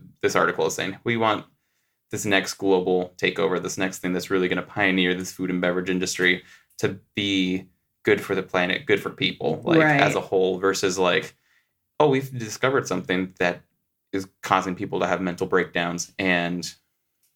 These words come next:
Speaker 1: it is technically good for the planet." Like, I don't think
Speaker 2: Right.
Speaker 1: anything that Noma did was not sustainable, 'cause the entire idea was sort of foraging the surroundings, unless they were stripping their surroundings bare. But that's a
Speaker 2: It's a whole different thing. No, I think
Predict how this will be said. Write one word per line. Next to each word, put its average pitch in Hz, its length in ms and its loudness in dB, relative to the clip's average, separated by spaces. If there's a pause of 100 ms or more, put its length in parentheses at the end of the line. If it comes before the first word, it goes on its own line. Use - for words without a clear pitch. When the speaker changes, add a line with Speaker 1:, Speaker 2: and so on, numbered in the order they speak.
(140)
Speaker 1:
it - 260 2
is 151 220 2
technically 90 400 -6
good 85 140 -4
for - 100 -8
the - 60 -6
planet." 87 440 0
Like, 98 180 0
I 95 60 2
don't 95 180 2
think - 120 4
Speaker 2:
Right. - 100 4
Speaker 1:
anything 92 240 0
that 87 300 -2
Noma 95 260 0
did 90 220 4
was 90 340 -4 (800)
not 95 200 0
sustainable, 92 480 -2
'cause 95 180 -10
the 101 80 -2
entire 95 420 0
idea 90 240 0
was 90 140 -2
sort 90 120 -2
of 87 80 -8
foraging 92 360 -2
the 92 100 -8
surroundings, 92 440 -2
unless 92 240 -2
they 92 60 0
were 90 80 0
stripping 90 320 -4
their 90 120 -4
surroundings 87 420 -2
bare. 90 400 0
But - 80 -6
that's 90 180 -2
a 90 160 -8 (640)
Speaker 2:
It's - 80 -4
a 156 60 0
whole 151 240 -2
different 127 320 -2
thing. 127 260 -2 (480)
No, 247 180 2
I 220 120 2
think 220 440 -2